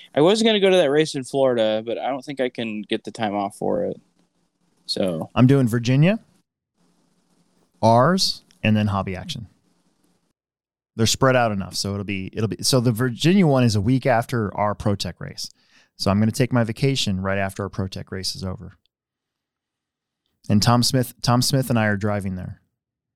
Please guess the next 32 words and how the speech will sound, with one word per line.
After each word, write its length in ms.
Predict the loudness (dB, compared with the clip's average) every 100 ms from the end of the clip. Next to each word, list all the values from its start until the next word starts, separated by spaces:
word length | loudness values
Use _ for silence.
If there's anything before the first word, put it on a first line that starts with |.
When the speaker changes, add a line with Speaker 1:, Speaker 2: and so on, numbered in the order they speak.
| _ _ _ _ _ _ _ _ -4
Speaker 2:
with 180 | -2 0
his, 300 | 0 0 -2
uh, 260 | -2 -4 -10 _
in 140 | -2 0
his 200 | 2 0
truck. 260 | 0 -2
So 100 | -2
if 100 | -4
you 40 | 0
wanna 120 | 2
come, 340 | 2 2 2 -2 _ _ _ _ _ -4
Speaker 1:
All 80 | 2
Speaker 2:
I'm 60 | 2
Speaker 1:
right. 80 |
Speaker 2:
sure 180 | 4 4
there's 200 | 2 2
room. 320 | 2 0 -2 -10 _ _ _ _ _ _ -2
Speaker 1:
Yeah. 280 | 0 2 -2 _ _ _ _ _
Speaker 2:
So, 360 | 0 2 2 -2 _ _ _ _ _ 2
you 120 | 4
know, 100 | 6
they're 100 | 4
Speaker 1:
We'll 100 | 4
Speaker 2:
using, 180 | 4 4
Speaker 1:
figure 160 | 4
it 20 | 2
out. 40 |
Speaker 2:
they're 80 | 0
using 260 | 0 0 0
green 260 | 2 2
compound 420 | 0 -2 -2 -2 -2
ellipses. 460 | -2 -4 -4 -6